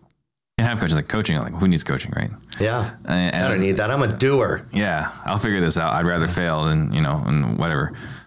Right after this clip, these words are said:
Speaker 1: And so I go get coaching. And after just a couple of years, like, why didn't I just do this?
Speaker 2: Yeah.
Speaker 1: So people ask me, you know, like, what are the two thing-, two or three things you do? Is the first thing you do, and this sounds crazy, right?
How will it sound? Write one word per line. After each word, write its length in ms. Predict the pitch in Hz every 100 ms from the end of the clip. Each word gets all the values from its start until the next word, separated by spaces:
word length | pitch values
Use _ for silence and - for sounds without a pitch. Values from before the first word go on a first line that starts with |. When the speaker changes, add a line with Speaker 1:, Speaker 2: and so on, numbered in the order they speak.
| _ -
Speaker 1:
And 120 | 90
so 440 | 101 92 87 87 - - - - _ _ _ _ _ _ -
I 120 | 90
go 320 | 87 107 120
get 200 | 120 104
coaching. 560 | 95 85 - 73 78 92 - - -
And 100 | 87
after 140 | 92 90
just 120 | -
a 20 |
couple 160 | 98 92
of 60 |
years, 120 | 85
like, 160 | 80 64 - - - - -
why 140 | 233 -
didn't 200 | - -
I 60 |
just 220 | - - -
do 80 |
this? 180 | - _ _ _ _ _ -
Speaker 2:
Yeah. 100 | 82 - -
Speaker 1:
So 100 | 113
people 220 | 127 156
ask 300 | 104 120 135
me, 220 | 95 85 82 -
you 100 | 87
know, 80 |
like, 140 | 85 82
what 200 | 101 117
are 40 |
the 60 | 110
two 160 | 110 92
thing-, 200 | 104 -
two 140 | 120
or 40 | 104
three 140 | 101
things 180 | 101 90
you 80 | 80
do? 160 | 92
Is 140 | 85 -
the 180 | 71 80
first 300 | - 139 135
thing 100 | 123
you 60 | 87
do, 220 | 76 62 - - - -
and 160 | 82
this 100 | 85
sounds 240 | - 87 -
crazy, 480 | 104 80 78 85 95
right? 260 | 73 69